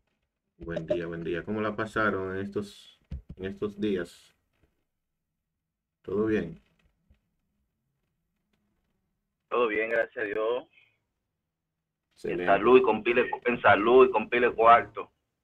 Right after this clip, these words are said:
Speaker 1: Transfieran, transfieran. <laughs>
Speaker 2: Tengo un problema con la transferencia, no sé qué pasa.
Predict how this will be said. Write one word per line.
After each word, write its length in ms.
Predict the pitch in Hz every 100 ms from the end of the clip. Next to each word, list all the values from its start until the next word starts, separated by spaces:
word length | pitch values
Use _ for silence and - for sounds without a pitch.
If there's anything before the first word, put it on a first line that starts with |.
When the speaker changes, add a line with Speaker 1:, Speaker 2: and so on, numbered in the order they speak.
| _
Speaker 1:
Transfieran, 540 | 78 73 98 101 98
transfieran. 560 | 85 85 107 110 87 - _ - - _ _
<laughs> 260 | _ _ -
Speaker 2:
Tengo 1300 | 131 - 139 - - _ _ - - - - 117 117
un 80 | 123
problema 560 | 131 113 123 123 107
con 100 | 98
la 100 | 98
transferencia, 600 | 104 98 - 101 110 107 92
no 120 | 107
sé 80 | 117
qué 120 | 113
pasa. 280 | - 101 -